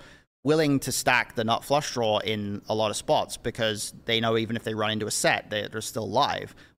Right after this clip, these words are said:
But then, you know, hands that have similar equity or more equity,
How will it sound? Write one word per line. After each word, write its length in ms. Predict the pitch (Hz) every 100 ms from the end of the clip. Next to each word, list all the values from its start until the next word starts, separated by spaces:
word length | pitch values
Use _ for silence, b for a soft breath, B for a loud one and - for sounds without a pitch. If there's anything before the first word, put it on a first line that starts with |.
| _
But 280 | 143 110 - - b b b _ _ -
then, 500 | 131 120 117 113 113 -
you 80 |
know, 80 | 123
hands 300 | 110 139 139
that 80 | 135
have 160 | 135 120
similar 360 | 175 165 131
equity 360 | 127 - 120 113
or 60 |
more 360 | 104 107 147 120
equity, 480 | 143 - 104 101